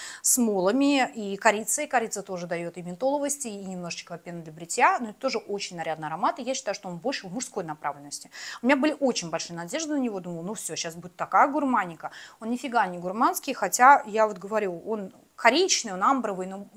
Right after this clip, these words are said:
все-таки он больше как бы амбровый. Но он сладкий, конечно, и ванильный, то есть здесь все вместе в нем есть.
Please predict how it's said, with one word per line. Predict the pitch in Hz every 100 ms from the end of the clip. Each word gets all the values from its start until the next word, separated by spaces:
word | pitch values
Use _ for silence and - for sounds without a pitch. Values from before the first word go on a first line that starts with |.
| 226
все-таки | - 330 247
он | 214 202
больше | 240 214
как | 196 196
бы | 190 -
амбровый. | 180 180 170 160 175 170 151 - - - -
Но | 233
он | 302 254
сладкий, | - 214 254 247 285 254 240
конечно, | 202 190 190 - 185 175
и | 185 185 185 185 175 170
ванильный, | 180 214 240 233 208
то | 190
есть | 190 170
здесь | 202
все | - 202
вместе | 185 180 160 -
в | 160
нем | 165 170
есть. | 220 339